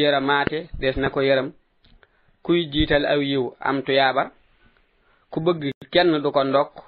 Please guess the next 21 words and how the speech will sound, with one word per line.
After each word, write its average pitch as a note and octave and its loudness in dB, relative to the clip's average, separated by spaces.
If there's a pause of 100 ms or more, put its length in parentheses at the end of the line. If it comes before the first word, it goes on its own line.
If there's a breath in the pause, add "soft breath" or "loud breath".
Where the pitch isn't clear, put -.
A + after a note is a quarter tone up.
(120)
bu C#3+ 2
mu D3+ 0
ndokk C3 -2
kenn. C3 -2 (1500 soft breath)
Yonent E3 2 (100)
bi E3+ 0
sallallahu D#3 2
taala D3+ 2
alayhi C#3 0
wa C#3 0
sahbihi C#3 2
wa C#3 2
sallam C3 0
nee C3+ 0
na, D3 0 (200)
"Ku C#3 -6
s-, - -6
bul D3 -2 (140)
ndokk D3+ 0
sa C3+ 0
mbokk C3+ 0